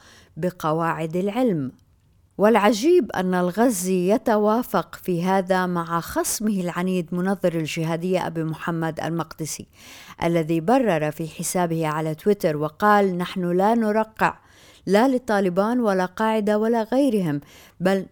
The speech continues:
نناصح سرا وعلنا ونصبر على من يتقبل النصح". المقدسي كان أعطى طالبان سك غفران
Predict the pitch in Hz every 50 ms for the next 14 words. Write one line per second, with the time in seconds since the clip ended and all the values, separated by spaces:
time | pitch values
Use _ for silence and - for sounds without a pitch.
0 | - 185 185 196 196 196 202 214 247 294 320 - - - 190 - - - - -
1 | - - - 226 220 185 196 202 190 180 175 170 165 165 175 185 185 180 175 180
2 | 180 180 175 - - - - - _ _ - 165 175 175 185 208 247 - - -
3 | 190 170 151 170 165 160 156 151 - _ _ _ - - - 156 196 247 320 320
4 | 240 185 165 170 165 165 165 165 160 160 160 160 156 - - 156 156 147 143 156
5 | 151 156 - - - 208 214 180 143 120 139 - - - - - - - _ _
6 | - 208 214 233 339 370 - - 208 220 - - 208 190 180 - 202 185 180 180
7 | 175 - - 269 277 - 190 175 170 - 170 165 170 170 160 190 190 202 196 180
8 | - - - - - - 180 156 147 - 156 - - 190 196 196 196 190 185